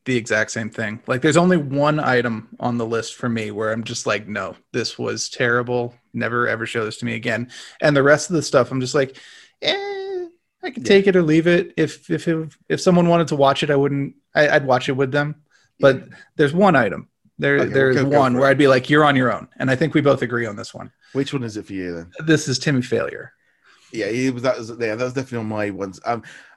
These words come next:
Speaker 2: it, <sighs> what a, what a disappointing movie that was. That was such a, like, "Oh,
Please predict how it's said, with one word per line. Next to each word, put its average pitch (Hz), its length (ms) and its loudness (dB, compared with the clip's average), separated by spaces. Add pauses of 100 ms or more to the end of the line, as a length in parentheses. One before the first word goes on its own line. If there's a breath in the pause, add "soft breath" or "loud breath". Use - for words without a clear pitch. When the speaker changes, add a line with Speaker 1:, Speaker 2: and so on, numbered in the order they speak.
(120)
Speaker 2:
it, - 140 -8 (140)
<sighs> - 460 -8
what 131 260 -12
a, 104 120 -2 (180)
what 185 180 -8
a 104 280 -8 (480)
disappointing 123 600 -6
movie 90 260 -10
that 78 180 -12
was. 78 240 -16
That - 100 -14
was 107 160 -12
such 135 200 -12
a, 147 180 -2 (440 loud breath)
like, - 360 -4 (420)
"Oh, 107 260 -6